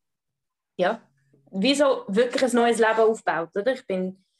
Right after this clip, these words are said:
habe ein Praktikum gemacht, da bin ich sechzehn gewesen, das war im Paraplegikerzentrum gewesen, habe neue Leute kennengelernt, gute Kollegen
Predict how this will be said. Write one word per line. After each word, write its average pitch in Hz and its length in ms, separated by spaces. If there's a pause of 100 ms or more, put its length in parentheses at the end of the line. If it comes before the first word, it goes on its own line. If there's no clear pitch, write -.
(200)
habe 208 100
ein 196 120
Praktikum 302 520
gemacht, - 400
da - 40
bin 202 140
ich 196 100
sechzehn 233 440
gewesen, 302 440
das - 160
war 214 60
im 196 80
Paraplegikerzentrum 254 1040
gewesen, 262 420 (1120)
habe 202 300
neue 196 380
Leute 262 220
kennengelernt, 247 720
gute 294 320
Kollegen 262 760